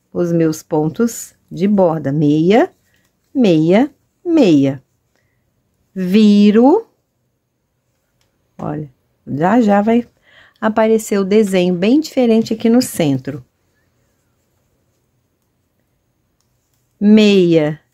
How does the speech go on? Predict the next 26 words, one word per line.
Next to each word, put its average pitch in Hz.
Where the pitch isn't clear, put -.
meia, 165
meia. 165
Mudo 165
a -
anilha. 156
Agora 233
que 320
eu 277
completei 214
quatro 269
carreiras, 196
sem 254
contar 339
aqui, 254
ó, 165
essa 160
carreirinha 185
de 202
acabamento, 202
tá? 226
Eu 311
volto 233
pra 294
carreira 285
número 311
um. 190